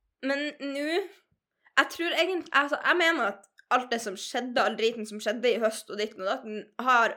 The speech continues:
jeg er dritglad for at det skjedde, fordi alt det har liksom, jeg har lært meg så mye ting hver gang det har skjedd noe.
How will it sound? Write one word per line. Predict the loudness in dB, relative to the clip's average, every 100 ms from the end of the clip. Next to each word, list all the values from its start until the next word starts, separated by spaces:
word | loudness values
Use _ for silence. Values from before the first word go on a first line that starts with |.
| -2 2
jeg | 2 2
er | -4
dritglad | -10 -10 -6 -6 -4
for | -6
at | -6
det | -4
skjedde, | -4 -2
fordi | 0 2
alt | 2 2
det | 0 2
har | 0
liksom, | -2 2
jeg | 4
har | 6
lært | 4 0
meg | -12 -10
så | -4 -2 -2
mye | -4 -6
ting | -6 -6 -2
hver | 0 0
gang | -4
det | -4
har | -2
skjedd | 0 0
noe. | -2 -2